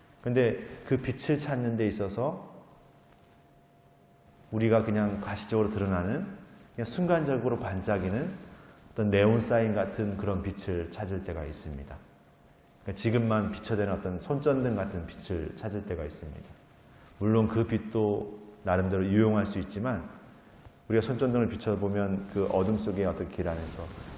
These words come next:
이렇게 길을 계속 비춰나가는 것이 아니라 내가 보이는 그 앞만 빛을, 단순히 그 순간만 비춰내는 빛일 때, 빛인 것이죠.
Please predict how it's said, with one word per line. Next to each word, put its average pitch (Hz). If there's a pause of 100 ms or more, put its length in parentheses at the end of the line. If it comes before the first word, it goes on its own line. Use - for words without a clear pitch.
이렇게 85 (160)
길을 92
계속 -
비춰나가는 104
것이 90
아니라 80 (500)
내가 104
보이는 107
그 -
앞만 98
빛을, 87 (420)
단순히 104
그 98 (160)
순간만 135
비춰내는 95
빛일 -
때, 82 (220)
빛인 104
것이죠. 85